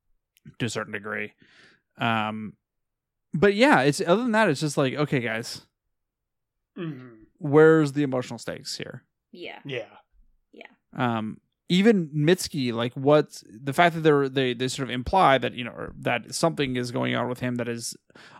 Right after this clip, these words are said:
Speaker 1: untoward with his parent. What the fuck is it? Like, does it
Speaker 2: Yeah.
Speaker 1: have anything to do with, like, a redemption of anyone or, like, something interesting with those characters?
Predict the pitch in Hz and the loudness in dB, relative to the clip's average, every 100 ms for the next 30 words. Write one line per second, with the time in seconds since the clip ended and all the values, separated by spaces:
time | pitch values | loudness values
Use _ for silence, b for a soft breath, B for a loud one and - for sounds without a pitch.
0 | - 175 165 147 - 139 151 175 139 123 | 2 4 4 0 -4 0 4 4 4 2
1 | 135 139 _ _ b b b b - 135 | 0 -4 _ _ b b b b -4 -2
2 | 127 113 170 180 139 151 - _ _ _ | -2 -4 -2 0 -2 -6 -14 _ _ _
3 | _ _ _ _ _ _ _ _ _ _ | _ _ _ _ _ _ _ _ _ _
4 | _ _ _ _ _ _ _ _ 170 185 | _ _ _ _ _ _ _ _ 2 4
5 | 180 160 156 175 180 175 117 - 135 131 | 6 4 2 2 2 0 -2 -6 -4 -2
6 | 135 131 135 127 123 127 127 123 123 123 | 0 0 2 0 0 -4 -4 -4 -2 -2
7 | 123 131 123 123 113 120 - 139 135 139 | -2 -4 -2 -2 -2 -4 -4 -2 -2 -2
8 | 123 143 156 160 165 131 120 120 - 120 | -2 0 0 0 0 0 0 -2 -8 -16
9 | - 127 - 123 135 160 143 120 - 147 | -10 -8 -8 -10 -8 -6 -4 -6 -6 -6
10 | 151 175 156 143 | -4 -6 -8 -10